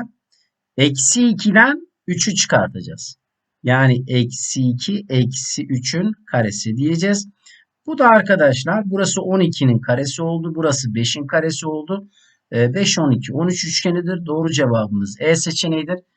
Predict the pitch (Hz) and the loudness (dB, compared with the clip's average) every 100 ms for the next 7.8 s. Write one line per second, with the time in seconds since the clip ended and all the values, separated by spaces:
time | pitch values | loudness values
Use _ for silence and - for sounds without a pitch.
0 | _ _ - - 170 214 214 175 135 135 | _ _ -14 -8 -2 0 2 2 2 2
1 | 190 226 _ _ _ _ _ _ _ _ | 0 0 _ _ _ _ _ _ _ _
2 | _ _ 156 170 180 147 120 143 180 147 | _ _ -4 0 2 2 0 -4 0 2
3 | 151 165 131 131 123 107 101 147 170 - | 2 0 -2 -2 -2 -2 -2 -2 -4 -6
4 | 131 - 160 165 170 165 170 175 180 - | -8 -6 -2 0 2 6 6 4 -2 -14
5 | _ _ _ _ - 127 131 131 135 233 | _ _ _ _ 2 4 6 4 0 -2
6 | 180 147 131 131 156 170 131 107 113 127 | 0 2 2 0 -2 0 2 2 0 0
7 | 131 131 165 170 143 113 101 127 | 2 4 2 0 0 -2 -2 -6